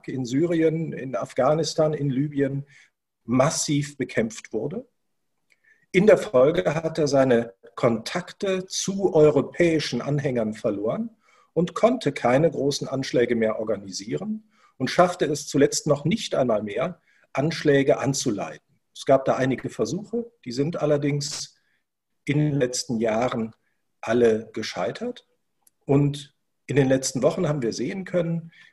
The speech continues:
welche Auswirkungen das gehabt hat. Äh, es sind nämlich Einzeltäter aktiv geworden. Und mir scheint es so, als seien viele dieser potenziellen oder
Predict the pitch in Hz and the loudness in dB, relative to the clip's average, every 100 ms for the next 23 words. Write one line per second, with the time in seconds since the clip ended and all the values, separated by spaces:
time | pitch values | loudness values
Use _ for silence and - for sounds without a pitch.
0 | _ 110 113 143 143 - 131 - 131 135 | _ -10 0 2 2 0 -2 -2 -4 -4
1 | 107 - - 104 - - 208 - _ 127 | -4 -6 -6 -8 -8 -10 -10 -12 _ -6
2 | 131 139 - - 135 139 - - 127 131 | -6 -8 -10 -8 -6 -6 -6 -4 -2 -2
3 | 127 - 104 95 90 - _ _ - 123 | -4 -2 -4 -4 -6 -6 _ _ -10 -10
4 | - - 214 - - 165 139 - _ _ | -10 -10 -10 -10 -16 -16 -18 -20 _ _
5 | _ _ _ _ - 123 156 180 - 160 | _ _ _ _ -10 -4 -2 -2 -2 -2
6 | 147 - 160 220 233 - - - - - | -4 -4 -2 -2 -4 -12 -20 -18 -20 -6
7 | - 147 151 147 151 139 - 208 214 170 | 0 2 6 6 6 2 -4 -2 -2 0
8 | 156 - - 233 185 151 - 117 107 101 | 2 2 2 -2 0 -2 0 2 2 -2
9 | 120 - 120 117 | -10 -4 -2 -2